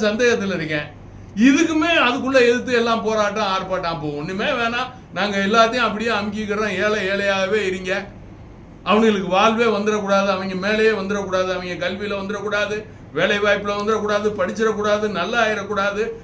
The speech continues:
செத்து செத்து டெய்லி சொத்து செத்து பிழைக்கணும். நாங்க சொல்றதை கேட்டுக்கிட்டு, அப்ப இது என்ன ஜனநாயகம்? என்ன கு-, குடியரசு? நம்ம என்ன குடியரசுன்னு சொல்றோம்? ஜனநாயகம், இது ஜனநாயகமா? பணக்காரன் பணக்காரன் ஆகிக்கிட்டே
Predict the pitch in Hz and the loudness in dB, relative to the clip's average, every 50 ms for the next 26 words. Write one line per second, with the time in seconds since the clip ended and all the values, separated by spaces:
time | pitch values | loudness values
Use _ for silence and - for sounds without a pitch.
0 | - - - - - - 175 180 185 185 277 254 - 233 233 233 302 247 180 190 | -18 -20 -18 -18 -10 -6 -4 -4 -2 0 0 0 2 4 2 2 2 -2 -2 0
1 | 202 233 254 254 269 269 - 208 208 208 208 254 240 208 220 220 220 262 214 202 | 0 0 2 0 0 0 0 -2 -4 -4 -4 -6 -2 -2 -2 0 0 -2 -4 -2
2 | 208 208 220 208 208 208 208 208 214 214 - - - - - 151 175 208 214 208 | -2 -2 -2 -2 -2 -4 -4 -4 -6 -6 -10 -14 -18 -12 -6 -2 0 0 2 0
3 | 185 - 190 226 226 247 240 233 220 202 214 208 196 226 233 233 220 202 202 196 | 0 0 0 0 2 2 4 4 4 2 2 0 0 -2 -2 0 2 2 2 0
4 | 202 196 190 170 175 180 185 233 262 247 202 208 202 202 214 214 202 196 190 185 | -2 -4 -4 -4 -4 -4 -2 -2 -2 -2 -2 -2 -2 -2 -2 -2 -2 -2 -2 -2
5 | 185 190 190 190 - - - - - - 147 170 202 233 254 240 196 214 202 - | -2 -4 -4 -6 -10 -14 -18 -18 -8 -4 -2 0 2 2 2 2 0 -2 -4 -4
6 | 202 214 226 240 220 208 196 - - 185 190 190 190 - - - - - - - | -4 -2 2 2 4 4 2 0 -2 -4 -4 -6 -6 -8 -14 -18 -18 -20 -20 -20
7 | - - - - - - - - - - - - - - - - - 170 190 214 | -20 -20 -20 -20 -20 -20 -20 -18 -18 -18 -18 -20 -20 -20 -14 -8 -6 -2 0 2
8 | 233 240 208 - 220 247 254 240 233 220 196 226 220 208 202 208 208 208 226 233 | 2 2 0 0 0 2 4 4 4 4 2 0 -2 0 0 -2 0 0 0 0
9 | 220 202 202 202 226 233 226 226 214 202 202 196 202 208 214 214 208 190 170 151 | 0 0 0 0 0 2 2 2 2 0 -2 -2 -2 0 2 2 2 2 2 0
10 | 156 190 208 180 - - - - - - - - - - - - - - - - | -2 -2 -2 -2 -4 -8 -12 -16 -16 -16 -16 -16 -16 -18 -18 -18 -18 -18 -18 -18
11 | - - - - - - - - - - - - - - - - - - 160 190 | -18 -20 -20 -20 -20 -20 -18 -18 -20 -20 -20 -20 -20 -20 -20 -20 -8 -2 0 2
12 | 233 220 240 240 240 233 208 202 208 220 220 226 233 233 233 226 226 226 226 214 | 2 4 4 4 4 4 2 2 2 0 2 2 2 2 2 4 4 4 4 2
13 | 220 214 240 254 | 2 6 8 8